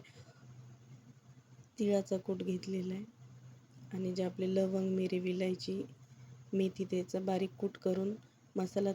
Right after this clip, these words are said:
तयार करून आपण या तिळामध्ये मिक्स करून घेऊयात. आणि या इथे आपलं जे शिल्लक राहिलेलं तेल आहे, ते गरम करून घेतलेलं आहे आणि त्यामध्ये चार चमचे तिखट, ते छान मिक्स करून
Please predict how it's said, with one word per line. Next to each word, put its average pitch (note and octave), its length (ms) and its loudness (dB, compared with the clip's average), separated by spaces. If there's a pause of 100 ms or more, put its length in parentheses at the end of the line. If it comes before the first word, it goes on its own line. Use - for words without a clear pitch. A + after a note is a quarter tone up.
तयार F#3 220 0
करून F#3 320 -2 (480)
आपण F#3 280 0
या F#3 180 2
तिळामध्ये F3+ 440 2
मिक्स G#3 280 0
करून F#3 260 -2
घेऊयात. F3 760 -8
आणि F#3+ 180 2
या F#3 80 2
इथे F#3 340 2 (760)
आपलं F#3+ 260 2
जे F3+ 140 2
शिल्लक F#3 380 0
राहिलेलं F#3 420 2 (120)
तेल F#3 200 2
आहे, G3+ 100 0 (520)
ते G3+ 140 2
गरम F#3+ 320 4
करून F#3 320 2
घेतलेलं F3 440 -2
आहे G#3 80 0 (520)
आणि F#3 200 -2
त्यामध्ये F3+ 360 0
चार F#3 280 2
चमचे F#3 360 -2 (100)
तिखट, F#3 400 -2 (1800)
ते G3 140 0
छान F#3 300 -4 (280)
मिक्स G3 400 -2
करून F#3 380 -4